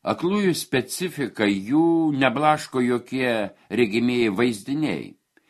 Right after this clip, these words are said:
Jie garsui atiduoda didesnę širdies dalį. Jie audžia mūsų kultūrinį gyvenimą, dalyvaudami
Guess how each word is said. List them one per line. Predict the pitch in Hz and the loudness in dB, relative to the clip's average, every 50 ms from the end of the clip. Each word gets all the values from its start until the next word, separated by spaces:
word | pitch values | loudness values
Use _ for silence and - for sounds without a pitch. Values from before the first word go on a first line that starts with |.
| _ _ _ _ | _ _ _ _
Jie | 98 101 131 131 123 | -2 4 4 4 6
garsui | 107 151 175 180 170 - - 120 113 110 | 4 2 2 2 0 -4 -2 0 0 0
atiduoda | 104 104 104 98 98 127 135 127 113 120 117 | 0 0 -4 -4 -4 -4 -6 -4 -4 -4 -4
didesnę | 104 92 107 98 90 87 143 143 127 - - 117 117 113 | -4 -4 -6 -6 -4 -4 -4 -4 -4 -4 -6 -6 -6 -6
širdies | - - 127 123 123 151 185 170 131 - - 60 | -6 -4 -6 -6 -4 -4 -6 -4 -6 -6 -8 -10
dalį. | - 64 - - - - - _ _ _ _ _ _ - | -10 -10 -10 -10 -14 -20 -20 _ _ _ _ _ _ -10
Jie | - - 127 123 | 0 2 2 2
audžia | - - _ - 117 127 151 151 147 120 104 113 113 104 | 2 0 _ 6 6 6 6 2 -4 -6 -4 -2 0 2
mūsų | 107 110 113 107 - - 104 - | 2 0 -2 -2 -6 -10 -10 -8
kultūrinį | - 104 98 - 104 107 92 92 98 95 92 | -6 -8 -6 -4 -4 -4 -2 0 0 0 0
gyvenimą, | 85 80 87 85 92 117 127 127 123 117 117 113 110 104 - - - - - | -2 -2 -4 -4 -2 -4 -2 -2 -2 -4 -2 -2 -4 -4 -6 -10 -20 -20 -20
dalyvaudami | _ - 87 107 101 98 95 87 104 104 101 98 85 90 90 92 90 | _ -4 -2 0 0 0 2 2 2 2 2 0 -4 -4 -4 -4 -4